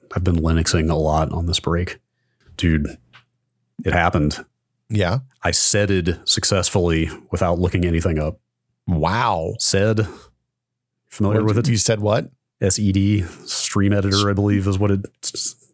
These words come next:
Speaker 2: Is that what it stands for? I've only used it w-, in the context of here's some shit you should type in that you don't necessarily need to understand what it does.
Speaker 1: I, I believe, I believe that's where the name came from. I, I needed to,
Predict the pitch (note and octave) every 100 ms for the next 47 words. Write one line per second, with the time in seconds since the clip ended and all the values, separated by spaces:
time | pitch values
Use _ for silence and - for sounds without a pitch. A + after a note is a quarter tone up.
0 | - G2+ C#3+ E3 D#3 A2 - C#3 C3 C#3
1 | B2 A#2+ B2 A2+ G#2+ A2 A#2+ C3 C#3 A#2+
2 | A2 G#2+ A2+ A#2 A2 A#2 F2 - A2+ A2+
3 | G#2 B2+ B2+ G#2 G#2+ - G#2 G#2+ G2+ G2
4 | F#2 A2 G2 - - G2 G2+ F#2 G#2+ G2
5 | F2+ G#2 F#2+ F#2 G2 F2+ F#2 F2+ G#2 -
6 | F2 F#2 F2+ F2 E2+ - F2+ F2+ F2+ E2
7 | F#2 - G2+ F2+ F2 F2+ E2+ G2 E2 F#2+
8 | F2+ F2 E2+ F2 F2 F2 F2+ F#2+ F#2+ E2+
9 | G#2+ F#2+ F#2 F#2 E2